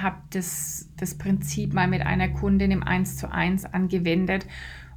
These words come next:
und für sie hat sich danach das ganze Leben verändert, weil die hat einen Sinn in ihrem Leben gefunden, da wusste sie gar nicht, dass das, dass das überhaupt da ist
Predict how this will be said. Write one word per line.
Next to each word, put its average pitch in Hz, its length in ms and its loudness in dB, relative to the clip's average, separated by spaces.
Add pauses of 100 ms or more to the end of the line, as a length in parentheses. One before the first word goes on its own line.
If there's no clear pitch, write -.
(120)
und 180 460 4
für - 320 -4
sie 180 200 0
hat 175 120 -2
sich 190 180 -4
danach 175 300 0
das - 160 -12
ganze 170 260 -2
Leben 175 260 -4
verändert, - 520 -6
weil 175 100 -2
die 185 140 0
hat 196 160 -4
einen 185 160 4
Sinn 208 320 0
in 185 140 2
ihrem 185 180 2
Leben 185 280 2
gefunden, 196 840 4
da 175 180 -2
wusste 196 300 -2
sie 180 160 -2
gar 170 220 6
nicht, 196 320 2
dass 180 160 -4
das, - 400 -4
dass 185 180 -6
das 190 140 -6
überhaupt 175 280 -2
da 202 200 4
ist 202 360 -2